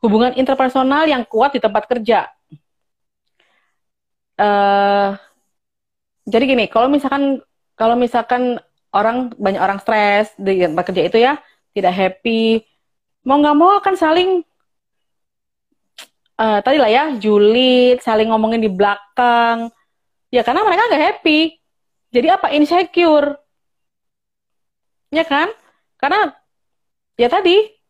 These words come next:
berawal dari ketidakbahagiaan orang-orang yang dalam organisasi tadi.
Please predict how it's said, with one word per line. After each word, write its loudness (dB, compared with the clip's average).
berawal -2
dari 0
ketidakbahagiaan -2
orang-orang 0
yang -6
dalam -2
organisasi -4
tadi. -4